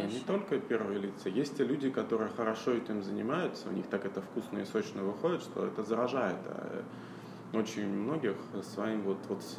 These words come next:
Speaker 1: вот этой вот радостью от жизни, получения. Почему очень важно получать от жизни вот удовольствие? Потому что ты заражаешь своим вот счастьем других. И они тоже вот становятся немножко счастливее от того, что ты счастлив.
Speaker 2: То есть
Speaker 1: И
Speaker 2: хобби
Speaker 1: в этом
Speaker 2: можно
Speaker 1: позитив.
Speaker 2: заразиться?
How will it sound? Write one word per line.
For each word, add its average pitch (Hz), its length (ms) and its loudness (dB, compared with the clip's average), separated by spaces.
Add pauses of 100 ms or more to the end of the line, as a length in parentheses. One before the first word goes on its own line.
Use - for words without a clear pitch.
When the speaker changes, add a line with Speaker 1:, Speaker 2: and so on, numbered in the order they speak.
Speaker 1:
вот 104 220 0
этой 92 220 2
вот 92 180 0
радостью 101 480 0
от 95 140 -2
жизни, 165 340 -4
получения. 101 640 -4
Почему 151 300 2
очень 117 280 0
важно 120 280 2
получать 101 480 -2 (480)
от 101 140 -2
жизни 107 260 2
вот 98 180 -2
удовольствие? 98 600 0
Потому 113 320 2
что 127 200 0
ты 123 220 4
заражаешь 120 500 2
своим 110 380 -2
вот 98 180 0
счастьем 127 480 -2
других. 104 380 -4 (680)
И 98 60 -4
они 113 160 0
тоже 156 260 4
вот 127 140 2 (160)
становятся 120 520 0
немножко 107 420 -4
счастливее 98 600 -4
от - 120 -10
того, 98 180 -4
что - 160 -10
ты 95 160 -6
счастлив. - 380 -6 (840)
Speaker 2:
То 247 80 4
есть 226 120 2
Speaker 1:
И - 20 -2
Speaker 2:
хобби 311 160 6
Speaker 1:
в - 40 6
этом 269 100 8
Speaker 2:
можно 262 260 6
Speaker 1:
позитив. 254 140 4
Speaker 2:
заразиться? 226 540 2